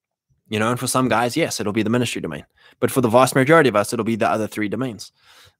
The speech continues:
<clears throat> And then we get plugged into a good church and we have a wonderful fellowship and we get, what is the role of a pastor?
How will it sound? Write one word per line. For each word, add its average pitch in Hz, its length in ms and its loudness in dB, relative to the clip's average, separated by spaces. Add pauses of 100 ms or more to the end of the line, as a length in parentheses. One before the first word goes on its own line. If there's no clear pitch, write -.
(100)
<clears throat> 151 360 -2
And 135 180 4
then 139 380 4 (140)
we 127 120 0
get 123 160 2
plugged 113 260 2
into 117 240 2
a 113 60 2
good 104 200 0
church 156 380 2
and 110 120 -6
we 104 80 -2
have 110 280 0 (100)
a 117 80 -2
wonderful 113 320 0
fellowship 131 480 0
and 113 160 -2
we 113 120 2
get, 123 240 2 (420)
what 127 160 6
is 151 120 4
the 147 120 6
role 117 160 6
of 117 80 2
a 139 60 -2
pastor? - 440 0